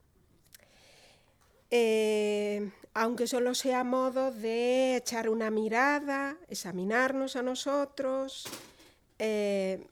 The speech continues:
observando el texto y ver en qué condición está nuestro corazón, eh,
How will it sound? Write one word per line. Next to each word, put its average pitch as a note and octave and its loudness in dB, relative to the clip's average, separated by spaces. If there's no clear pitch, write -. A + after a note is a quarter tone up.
observando G#3+ -2
el G#3 0
texto C#4 0
y A#3 -2
ver C#4 0
en A3+ 0
qué C#4 2
condición D#4 -2
está A3+ -2
nuestro C4 0
corazón, A#3+ -4
eh, F#3+ -4